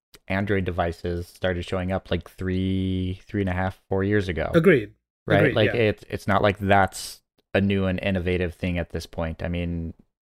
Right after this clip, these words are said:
Speaker 2: Exactly.
Speaker 1: granted,
Speaker 2: Which is why
Speaker 1: granted,
Speaker 2: I'm
Speaker 1: some,
Speaker 2: saying
Speaker 1: some
Speaker 2: it's
Speaker 1: of the,
Speaker 2: not
Speaker 1: some of
Speaker 2: gonna
Speaker 1: the
Speaker 2: be
Speaker 1: companies have put, like, stickers on the inside of the glass to make it look like you're looking at the inside of the phone.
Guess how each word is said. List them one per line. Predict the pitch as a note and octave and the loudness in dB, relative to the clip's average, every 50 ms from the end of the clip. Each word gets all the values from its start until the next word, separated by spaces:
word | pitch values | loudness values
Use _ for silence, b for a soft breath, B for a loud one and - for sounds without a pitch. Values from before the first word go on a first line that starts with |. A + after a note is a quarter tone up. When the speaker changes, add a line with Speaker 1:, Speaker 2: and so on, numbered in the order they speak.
| _ - | _ -10
Speaker 2:
Exactly. | A2+ A#2 A2+ G#2 G#2+ | -8 -6 -2 0 0
Speaker 1:
granted, | G2+ F#2+ - - - - - | 0 0 -2 -4 -8 -2 4
Speaker 2:
Which | - D#3+ E3 | 4 6 6
is | F3 | 8
why | F3+ F#3 | 6 6
Speaker 1:
granted, | F#3 F3+ | 6 8
Speaker 2:
I'm | E3+ | 8
Speaker 1:
some, | - F3+ | 8 8
Speaker 2:
saying | F3 D#3 C#3+ | 6 6 6
Speaker 1:
some | - C3 | 6 6
Speaker 2:
it's | B2+ B2+ | 8 8
Speaker 1:
of | - | 6
the, | - | 6
Speaker 2:
not | - - | 6 8
Speaker 1:
some | - B2+ A#2 | 8 8 8
of | - | 8
Speaker 2:
gonna | - | 8
Speaker 1:
the | |
Speaker 2:
be | - D#3 | 8 6
Speaker 1:
companies | D#3 C#3+ C#3 C3 G#2 G2 - | 6 6 6 4 2 2 2
have | - G2 - - | 0 0 0 2
put, | - F#2+ F2+ | 0 2 2
like, | F2+ E2+ - | 2 0 0
stickers | - - - - A2 F#2 - G2 F#2 F2+ E2 | -6 -14 -2 -2 -2 0 2 -2 -2 0 0
on | F#2+ F2+ | -2 -2
the | E2+ E2 - | -2 -4 -4
inside | - G#2 F#2+ F2 - F#2+ F2 E2+ | -4 -4 -4 -2 0 0 2 2
of | F2 E2 | 2 -2
the | D#2+ | -2
glass | - F2+ F2+ E2 D#2+ D#2 - | 0 0 2 2 0 -2 -4
to | - F2 | -6 -6
make | E2+ E2 - | -6 -4 -4
it | F2 | -6
look | - E2+ F#2+ G#2+ - - | -4 0 0 -2 0 0
like | F2 F2 E2+ - | -2 -2 -2 0
you're | - F2 E2 | -2 -4 -2
looking | D#2 F2 F2 - F2+ E2+ E2+ | -2 -4 -6 -6 -6 -6 -6
at | E2 - | -6 -6
the | E2 E2 | -4 -6
inside | F2+ E2+ - - E2 E2+ | -6 -6 -4 -4 -4 -4
of | D#2+ | -4
the | D2+ | -6
phone. | - - F2 E2 D#2+ D#2+ | -4 -4 -4 -4 -4 -8